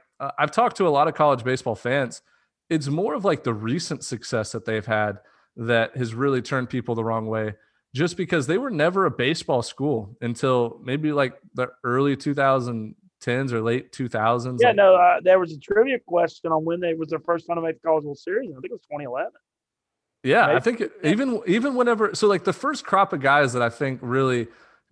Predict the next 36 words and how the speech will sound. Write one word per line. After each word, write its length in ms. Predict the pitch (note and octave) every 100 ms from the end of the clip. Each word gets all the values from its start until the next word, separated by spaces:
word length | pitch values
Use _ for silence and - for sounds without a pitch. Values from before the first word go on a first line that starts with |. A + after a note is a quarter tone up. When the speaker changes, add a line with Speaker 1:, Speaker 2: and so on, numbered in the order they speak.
| B2
Speaker 1:
put 160 | E3+ D#3
Vanderbilt 360 | C3 C#3 C3
on 100 | B2
the 40 | A2+
scene 300 | - B2+ A#2
was 220 | A2 G2+
the 460 | A2+ A2+ A2 G#2+ -
Pedro 300 | C#3 A#2+ A#2
Alvarez, 600 | A2+ A2 A2+ A2+ A2+ G#2
David 360 | - A#2+ A2 G2+
Price. 480 | A#2 A#2 B2 - - _ _ -
I 80 |
think 180 | - A#3+
that 160 | A#3+ F#3+
might 140 | C3+
have 80 | C3
been 100 | A#2+
in 80 | A2+
two 200 | - C3+
thousand 360 | C#3 B2 A2+
and 120 | G#2 G2
seven. 520 | - A#2 A2 C3 C#3+ _ _ _ _ _ _ _ _ C3+
I 40 |
think 180 | B2+ G3
it 40 |
was 160 | E3 C3+
two 140 | F#3
thousand 320 | F3 E3 D3
and 120 | C#3 A#2
seven, 320 | C3+ B2 A#2
both 200 | A#2+ A#2
of 80 | B2
those 180 | A#2
guys 340 | A2 A2+ A2 G#2+
were 120 | G#2+
there. 360 | G#2 G#2+ G#2